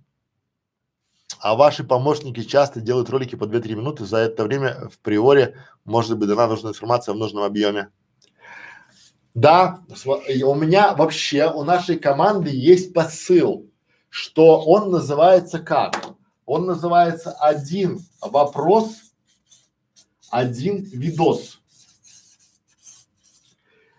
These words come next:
Если говорить научным языком, то это называется низкочастотное продвижение по низкочастотному запросу. Как это работает? Помните, мы вчера говорили, там, да?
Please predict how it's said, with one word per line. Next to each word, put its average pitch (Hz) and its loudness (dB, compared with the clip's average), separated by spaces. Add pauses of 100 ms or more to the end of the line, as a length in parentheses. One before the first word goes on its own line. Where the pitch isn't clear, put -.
(140)
Если 202 4
говорить 196 6
научным 170 2
языком, 170 2
то 156 -2
это 190 2
называется 165 0
низкочастотное 175 -4
продвижение 147 -6 (1500)
по 202 4
низкочастотному 165 -2
запросу. 127 -6 (640)
Как 202 2
это 170 -2
работает? 151 -2
Помните, 202 -2
мы 151 -8
вчера 127 -4
говорили, 104 -4
там, - -20
да? 208 -10